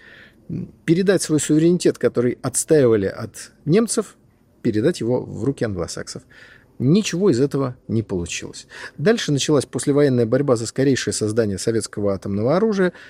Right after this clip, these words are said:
Несколько планов американских так и, слава богу, не сработали. Нанесение удара, э, э, ядерным оружием по Советскому Союзу. Но не сработали они не потому, что,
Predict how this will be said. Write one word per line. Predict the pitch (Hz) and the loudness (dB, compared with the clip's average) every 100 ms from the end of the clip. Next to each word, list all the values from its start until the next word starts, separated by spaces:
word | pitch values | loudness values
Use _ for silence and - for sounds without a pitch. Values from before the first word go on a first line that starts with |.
| - | -4
Несколько | 151 180 127 - - | 0 0 -2 -4 -4
планов | 127 139 117 - | 0 2 2 -2
американских | 113 110 113 110 - 104 - _ - _ | -2 -2 -2 -4 -4 -10 -12 _ -20 _
так | - - | -4 -2
и, | 110 | -2
слава | - 123 107 | 2 2 2
богу, | 110 113 | -2 -2
не | 117 | 0
сработали. | - 131 143 127 101 98 | 0 0 2 0 0 0
Нанесение | 120 147 156 - 170 120 | 4 4 2 2 2 4
удара, | 117 117 107 95 - - - 107 | 2 2 2 0 -8 -20 -10 -4
э, | |
э, | 110 107 110 117 117 120 | 0 0 0 0 0 0
ядерным | 123 135 123 110 113 | 4 4 2 0 0
оружием | 120 110 104 | 0 0 -2
по | 104 | -2
Советскому | 123 113 - 131 | 0 0 -2 -2
Союзу. | 202 226 185 - - _ | 2 2 0 -4 -16 _
Но | 143 180 170 | 2 4 4
не | 180 | 2
сработали | 175 190 202 190 185 | 4 2 2 2 4
они | 185 | 6
не | 185 | 4
потому, | 180 185 240 | 4 2 0
что, | - 147 | 0 0